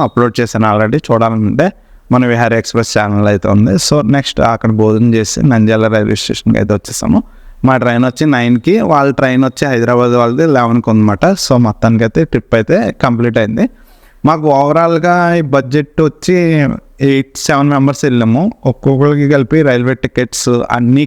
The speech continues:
కలిపి దాదాపుగా మూడు వేల ఎనిమిది వందలు అయిందన్నమాట. ఫుడ్ కూడా ఏదో లేమ్గా తినలేదు, ఫుడ్ మామూలుగా అన్ని చోట్ల బయటే తిన్నాము.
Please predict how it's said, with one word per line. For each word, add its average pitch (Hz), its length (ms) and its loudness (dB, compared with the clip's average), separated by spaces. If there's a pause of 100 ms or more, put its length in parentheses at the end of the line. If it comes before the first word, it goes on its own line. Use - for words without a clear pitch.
కలిపి 127 260 -4 (180)
దాదాపుగా 127 440 0 (100)
మూడు 120 240 2
వేల 120 180 2
ఎనిమిది 113 180 2
వందలు 120 200 2
అయిందన్నమాట. 113 380 0 (640)
ఫుడ్ 139 280 0
కూడా 156 240 2
ఏదో 151 140 2 (140)
లేమ్గా 131 400 0
తినలేదు, 131 340 0 (140)
ఫుడ్ 123 220 -2 (140)
మామూలుగా 127 400 2
అన్ని 120 320 2
చోట్ల 135 240 0 (100)
బయటే 120 360 0
తిన్నాము. 117 360 2